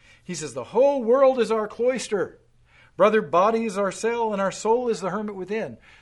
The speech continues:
So the world is our cloister, our body is our,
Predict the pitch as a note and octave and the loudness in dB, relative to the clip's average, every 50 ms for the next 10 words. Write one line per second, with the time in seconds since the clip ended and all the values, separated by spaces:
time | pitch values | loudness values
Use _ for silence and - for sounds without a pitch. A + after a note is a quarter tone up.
0 | _ _ - - E3 D#3 D3+ C#3+ B2+ C3+ E3+ A3+ C#4+ D4 D4 D4+ B3+ G3+ A3+ A3 | _ _ -8 -4 -4 -2 -2 -2 0 4 6 8 8 8 6 2 0 0 0 -2
1 | G3+ - - F3+ F3 F3 E3+ F3 - G#3 A3 A3 G#3+ - _ _ _ _ - C#3 | -2 -4 -6 -6 -4 -4 -6 -6 -8 -8 -8 -8 -10 -14 _ _ _ _ -10 -6
2 | C#3 D3 C3+ A2+ G2+ C#3+ D3 E3 G#3 A#3 G#3+ D#3+ D3 D3 D#3+ F#3 F#3 - C#3+ C#3 | -6 -4 -6 -4 -2 0 2 4 4 2 0 -2 -4 -6 -8 -10 -12 -12 -14 -12
3 | C3 C#3 C3 C3+ | -8 -8 -8 -8